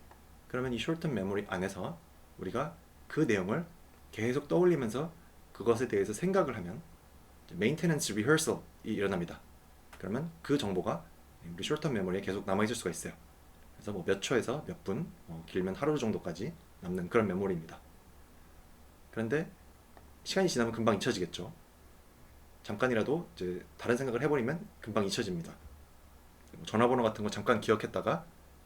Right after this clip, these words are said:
딴 생각하고 나면 기억이 안 나죠. 그런 것과 같은 맥락입니다. 그러면 기억을 하고 싶으면 어떻게 해야 되냐? 그 정보를 인코딩을 통해서 롱텀 메모리에 저장을 해야 됩니다. 그리고 그렇게 저장되어 있는 정보는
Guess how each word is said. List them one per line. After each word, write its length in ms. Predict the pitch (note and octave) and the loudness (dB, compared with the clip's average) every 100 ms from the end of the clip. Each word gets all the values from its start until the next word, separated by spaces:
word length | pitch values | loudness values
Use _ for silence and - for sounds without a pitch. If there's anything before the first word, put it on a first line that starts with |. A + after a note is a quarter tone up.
| - | -14
딴 160 | - D#3 | -2 0
생각하고 380 | D#3+ D3+ C3+ A#2 | 0 -4 -4 -2
나면 240 | F2 G2+ | -2 -4
기억이 200 | - F#2+ | -2 -4
안 80 | E2+ | -4
나죠. 240 | F2+ F2+ - | -6 -6 -4
그런 200 | G2 G2+ | -2 2
것과 320 | F#2 F#2 G#2 | 2 0 -6
같은 340 | - - G#2 | -8 -4 -2
맥락입니다. 480 | F2+ G2 F2+ E2 D#2+ - - - - - - - - - - - - - - - - | 0 -2 -2 -6 -10 -18 -20 -20 -20 -20 -20 -20 -20 -20 -20 -20 -20 -20 -20 -20 -12
그러면 260 | - C3 C#3+ | -6 -4 -4
기억을 380 | - C3+ D3+ | 4 6 8
하고 140 | E3+ E3 | 6 4
싶으면 320 | - C#3+ A#2+ | 0 -4 -2
어떻게 300 | - - - | -2 -4 -2
해야 80 | G#2+ | -2
되냐? 260 | F#2 E2+ E2 - - - - - - - - - - - - - - - | -2 -6 -8 -14 -20 -20 -20 -20 -20 -20 -20 -20 -20 -20 -20 -20 -20 -10
그 180 | - C#3+ | 0 0
정보를 500 | A#2+ F#2+ F2 A2+ D#3 - | 0 -2 -2 -2 -4 -8
인코딩을 560 | G#2+ B2 - F3 E3 D3 | -4 -4 0 2 2 0
통해서 480 | C#3 A2 G#2 C#3+ E3 - - | -4 -4 -4 -6 -8 -16 -4
롱텀 460 | F#2+ G#2 B2 E3+ D#3 | 0 0 0 -2 0
메모리에 760 | G2 F#2+ F2+ - - D3 F3 - - | 0 0 -4 -6 -4 -2 -2 -8 -12
저장을 320 | - F#2 A2+ | -6 -4 -2
해야 120 | C3+ | -4
됩니다. 280 | - E2 - - - - - - - - - - - - - - | -4 -8 -12 -18 -20 -20 -20 -20 -20 -20 -20 -20 -20 -20 -20 -8
그리고 240 | G2 C3+ | -2 -2
그렇게 360 | A#2+ A#2 B2+ C3 | -2 -2 -2 -2
저장되어 440 | G2+ A#2 A#2 G#2 | 2 2 4 2
있는 260 | G2 C3+ E3+ | 2 -2 -2
정보는 480 | F#2+ F2 E2+ C#3 | -4 -4 -4 -4